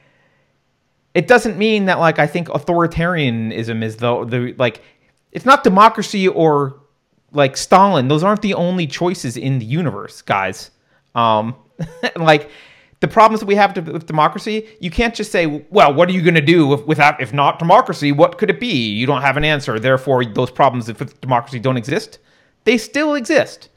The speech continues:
Um, and our founding fathers, just to be clear, had big problems with democracy. Their solution, which I think is better than all solutions tried in the past, I still think,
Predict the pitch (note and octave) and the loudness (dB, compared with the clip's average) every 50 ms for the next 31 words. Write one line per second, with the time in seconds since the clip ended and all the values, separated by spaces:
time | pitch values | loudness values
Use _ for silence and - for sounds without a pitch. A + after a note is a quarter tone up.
0 | _ _ _ _ _ _ _ - - D#3+ D#3+ D#3 E3 E3 E3 - F#3 F#3 G#3 A3 | _ _ _ _ _ _ _ -2 0 2 2 0 0 -6 -10 -6 -4 -2 0 0
1 | A3 G#3 G3+ G#3 - _ _ _ _ _ _ _ _ _ _ _ _ _ _ _ | 0 -2 -4 -6 -10 _ _ _ _ _ _ _ _ _ _ _ _ _ _ _
2 | _ _ _ - E3 A#3 C4 C#4 - - C4 B3+ C4 B3+ B3+ A#3 A3+ - C4 B3+ | _ _ _ 2 4 6 6 6 4 4 2 4 2 0 -2 -2 0 2 4 4
3 | G#3+ D3 C3+ C3+ D3 D#3+ - - - _ _ _ _ _ _ _ - - G#3+ G#3+ | 4 2 0 -4 -6 -8 -12 -18 -20 _ _ _ _ _ _ _ -4 -2 -2 -2
4 | - - A3+ B3 B3+ B3+ - D4+ C#4 B3 F#3+ F3 F3+ G3 - _ _ _ _ - | -2 -6 -8 -8 -8 -8 -6 -4 -2 -2 -2 -2 -4 -6 -10 _ _ _ _ -4
5 | B2 B2 A2 - - A#2 C3 D#3 F3+ G#3 G#3+ F#3 E3+ - A3 G#3+ A3 G#3+ G#3 A3+ | -4 -4 -4 -4 -2 2 4 6 6 6 4 2 0 2 4 6 6 6 6 2
6 | G#3 - G#3 G#3 G#3+ G#3+ G#3 G3 G#3 G3+ G3+ - C#3+ - - A2+ A2+ B2+ - _ | 0 -2 -2 -4 -4 -4 -4 -2 0 -2 -2 -4 -10 -12 -12 -12 -12 -14 -16 _
7 | _ _ _ _ - A2+ A2 E3 A3 C#4+ C#4 - - F#3+ D3 B2+ B2 - F#3+ G#3 | _ _ _ _ -10 -4 0 2 2 0 0 -4 -6 -4 -2 -2 -2 -2 -4 -4
8 | B3 C#4 _ _ _ _ _ _ _ _ _ _ _ _ _ _ _ _ _ _ | -6 -6 _ _ _ _ _ _ _ _ _ _ _ _ _ _ _ _ _ _
9 | - B2+ B2 B2 - A2+ A2 - A#2+ G#2+ - G#2+ F2+ - - G2 G2+ G#2 G2+ G2+ | -10 -8 -6 -4 -2 -4 -4 -4 -6 -8 -10 -12 -12 -10 -10 -8 -8 -8 -8 -8
10 | G2 G2 F#2 F2+ F2+ F#2 G2 G#2+ - - - G#2 G2+ - - G#2 G2 - - - | -6 -6 -6 -6 -6 -8 -10 -12 -16 -14 -12 -12 -10 -10 -10 -12 -14 -14 -12 -10
11 | G#2+ G2 F#2 F#2+ G2 G2 - - E3 F#3+ G#3+ G3+ G#3+ G#3 - - _ _ _ _ | -10 -8 -8 -10 -10 -12 -6 0 0 0 0 0 -4 -8 -14 -20 _ _ _ _
12 | _ _ _ _ _ _ _ _ _ _ - - - A2+ G#2+ A#2+ A2 G#2 | _ _ _ _ _ _ _ _ _ _ -12 -8 -6 -6 -4 -6 -8 -8